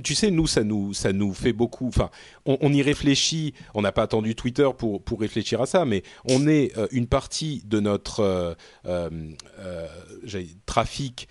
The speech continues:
euh, vient de, d'iTunes, euh, pour No Watch,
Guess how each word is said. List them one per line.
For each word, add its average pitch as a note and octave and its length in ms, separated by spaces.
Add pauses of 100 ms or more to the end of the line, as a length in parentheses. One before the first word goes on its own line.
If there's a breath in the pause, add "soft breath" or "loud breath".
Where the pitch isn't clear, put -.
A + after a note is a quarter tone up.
(240 soft breath)
euh, E2+ 540
vient A#2+ 400
de, F#2+ 260
d'iTunes, F#2+ 680 (360 soft breath)
euh, F2+ 140
pour G2+ 200
No G#2 140
Watch, E3+ 460